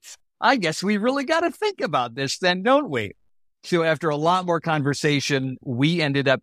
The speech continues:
taking that opportunity then, left my, my parish in Michigan. We took our,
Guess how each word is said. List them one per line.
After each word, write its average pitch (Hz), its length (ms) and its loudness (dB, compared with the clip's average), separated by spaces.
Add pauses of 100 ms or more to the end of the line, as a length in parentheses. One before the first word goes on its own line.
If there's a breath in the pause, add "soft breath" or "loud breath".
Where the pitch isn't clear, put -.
taking 156 600 0
that 123 300 0
opportunity 127 720 0
then, 104 420 -2
left 110 340 2
my, 139 320 2
my 104 160 -10
parish 139 480 0
in 135 80 0
Michigan. 117 520 0
We 113 120 0
took - 240 -4
our, 110 320 2